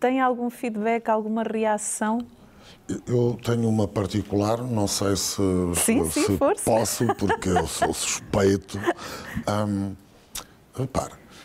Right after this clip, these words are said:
Speaker 2: nós temos uma artista especial convidada, eh, brasileira, a Débora Fontes, e temos um artista, portanto, o masculino, também especial convidado. E agora a questão é especial porque esses outros foram também convidados. Sim,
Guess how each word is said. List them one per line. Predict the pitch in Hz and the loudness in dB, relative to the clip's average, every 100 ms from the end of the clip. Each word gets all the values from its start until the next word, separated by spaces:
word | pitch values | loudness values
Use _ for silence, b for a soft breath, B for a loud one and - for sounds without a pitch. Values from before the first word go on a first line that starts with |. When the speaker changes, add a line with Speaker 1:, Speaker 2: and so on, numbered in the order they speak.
| B - | B -4
Speaker 2:
nós | 143 | -2
temos | 165 151 | 0 0
uma | 123 117 | 2 0
artista | 113 117 - | 0 -2 -2
especial | 98 - 110 104 | -2 -2 -2 0
convidada, | 95 82 80 - - - | 0 0 -2 -6 -10 -8
eh, | 90 90 | -2 0
brasileira, | 82 104 98 80 65 - - - 87 | 0 0 2 2 2 -2 -8 -10 -4
a | |
Débora | 92 123 113 | -2 0 0
Fontes, | 101 76 67 - - | -2 -4 -8 -8 -8
e | 107 | -4
temos | 147 143 120 | -2 0 0
um | 131 | 0
artista, | 113 - 101 98 - - 117 120 | -2 -2 -2 -2 -4 -4 -6 -6
portanto, | - 85 73 | -6 -6 -4
o | 82 80 | -6 -4
masculino, | 82 82 - 107 113 117 117 B B B B B | -4 -4 0 2 2 0 -6 B B B B B
também | - 113 139 | -4 0 0
especial | - - 123 | -2 -2 0
convidado. | 120 120 127 101 - - | 2 0 0 -2 -6 -6
E | - | -4
agora | - | -2
a | 117 | -4
questão | - 110 104 | -2 -2 -2
é | |
especial | 104 - - 123 | -2 -4 -4 -2
porque | 120 104 - | -2 -4 -2
esses | 104 110 | -2 0
outros | 110 107 | 0 0
foram | - 107 | -2 -2
também | 107 107 | -2 -4
convidados. | 110 123 101 - - B B B B | -2 0 0 -2 -12 B B B B
Sim, | - 165 | -2 0